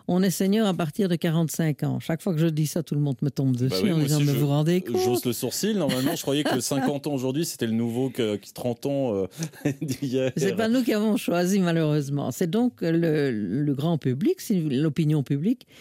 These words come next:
Speaker 1: qui considère qu'à partir de quarante-cinq ans, vous n'êtes plus tellement intéressant pour, euh,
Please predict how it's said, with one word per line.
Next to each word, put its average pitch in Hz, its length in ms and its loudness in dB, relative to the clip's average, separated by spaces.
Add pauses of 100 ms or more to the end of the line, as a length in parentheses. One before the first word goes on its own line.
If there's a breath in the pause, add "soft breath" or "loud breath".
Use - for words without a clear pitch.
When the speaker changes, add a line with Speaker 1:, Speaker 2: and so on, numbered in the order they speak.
(260 loud breath)
Speaker 1:
qui - 120 -6
considère 202 560 0
qu'à 196 140 -2
partir 196 360 -2
de 185 80 0
quarante-cinq 160 680 0
ans, 214 200 2
vous 180 180 2
n'êtes 175 220 0
plus 180 280 -2
tellement 165 640 2
intéressant 160 880 0
pour, 143 320 -2
euh, 147 220 2